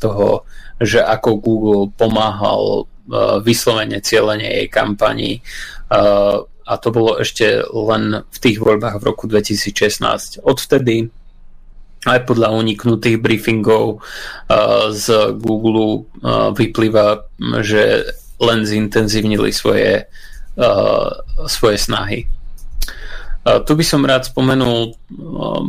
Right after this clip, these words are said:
sociálnu sieť Parler a predtým sociálnu sieť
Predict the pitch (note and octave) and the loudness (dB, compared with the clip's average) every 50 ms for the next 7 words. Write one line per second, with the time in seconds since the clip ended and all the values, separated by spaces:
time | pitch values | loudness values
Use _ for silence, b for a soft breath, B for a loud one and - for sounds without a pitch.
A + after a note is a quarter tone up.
0 | - - F#2+ - - - C3 A#2+ - B2+ B2 B2+ B2 A#2+ A2+ - B2 A#2+ A#2+ - | -6 -8 -8 -8 -2 0 0 2 2 2 2 4 2 2 0 0 0 -2 -2 -4
1 | - - A#2 A#2 A#2 A#2 A#2 A#2 A#2+ B2+ B2+ B2 B2 - - B2 A2+ G#2 - - | -2 0 2 2 4 2 2 2 2 2 2 0 -2 -4 -4 -2 -2 0 0 0
2 | A2 G#2 - A#2 A#2 A2 - - A#2 A2+ A2 - - B2 - - A#2+ A#2 A2+ A2+ | -2 -2 0 -2 -2 -2 -2 -4 -4 -4 -4 -6 -8 -4 0 0 2 2 2 0
3 | G#2+ - - A2+ A2 | 0 0 -2 0 0